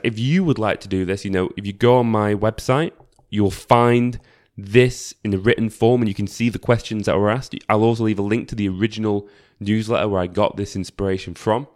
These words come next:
So you don't, you don't even have to subscribe. You can just go to my website, click on the latest newsletter at the time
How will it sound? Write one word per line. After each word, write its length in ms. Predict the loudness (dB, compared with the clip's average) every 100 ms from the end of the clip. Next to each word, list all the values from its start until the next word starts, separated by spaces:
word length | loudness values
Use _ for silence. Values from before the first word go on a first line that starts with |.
| _ _ _
So 140 | -6
you 80 | -2
don't, 180 | -2 2
you 60 |
don't 120 | 2 4
even 120 | 2
have 120 | -2
to 80 | -6
subscribe. 480 | -10 -4 2 2 2
You 80 |
can 100 | -2
just 140 | -6 0
go 160 | 2
to 120 | 2 0
my 100 | 0
website, 640 | 0 -2 0 0 -2 -6
click 240 | -8 -6 -2
on 160 | -2
the 100 | 0
latest 360 | 0 0 0 0
newsletter 420 | -2 0 -2 -2
at 80 | -6
the 60 | -6
time 380 | -4 -2 -4